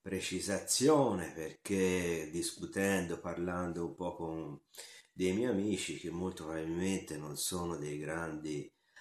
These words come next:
appassionati di YouTube, perché m'hanno detto, "Eh, ma l'iscrizione,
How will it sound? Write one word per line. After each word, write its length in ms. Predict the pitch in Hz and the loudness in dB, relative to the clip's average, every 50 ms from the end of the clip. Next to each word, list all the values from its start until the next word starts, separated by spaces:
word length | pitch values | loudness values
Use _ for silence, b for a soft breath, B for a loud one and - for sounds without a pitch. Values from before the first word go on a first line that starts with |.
| B B | B B
appassionati 1300 | - 87 87 - - 87 87 87 - - - - - 87 82 80 80 82 90 92 90 87 85 - - 85 80 | -6 -6 -6 -4 -4 -4 -2 0 2 2 2 2 0 -2 -4 -4 -4 -2 -2 0 0 0 -2 -2 -4 -6 -4
di 140 | 85 87 92 | -2 0 4
YouTube, 920 | 120 147 139 - 95 90 87 92 90 92 95 110 113 113 107 98 - - - _ _ _ _ _ _ - B B B B B B B - | 6 4 4 4 0 -2 -2 -2 -2 0 0 2 4 4 4 2 0 -4 -12 _ _ _ _ _ _ -20 B B B B B B B 0
perché 540 | 131 131 131 120 - - - 147 143 127 | 4 4 4 4 2 2 4 4 6 6
m'hanno 360 | 107 107 110 113 127 143 147 143 | 4 2 2 2 2 2 2 2
detto, 680 | 107 90 87 87 85 82 82 - _ - 90 92 92 101 | 2 2 2 2 2 0 0 -4 _ -6 -2 -2 0 2
"Eh, 300 | 117 120 120 117 117 113 | 2 2 2 2 2 2
ma 180 | 113 101 95 | 2 2 2
l'iscrizione, 1900 | 101 107 110 123 104 - - - 127 131 104 - - - - - - 101 107 123 123 117 117 117 113 113 107 98 95 92 87 82 78 73 71 - - | 2 2 2 4 4 2 2 2 0 0 0 0 0 0 0 2 2 2 4 4 4 4 4 4 4 4 2 2 2 0 0 -2 -2 -4 -6 -8 -12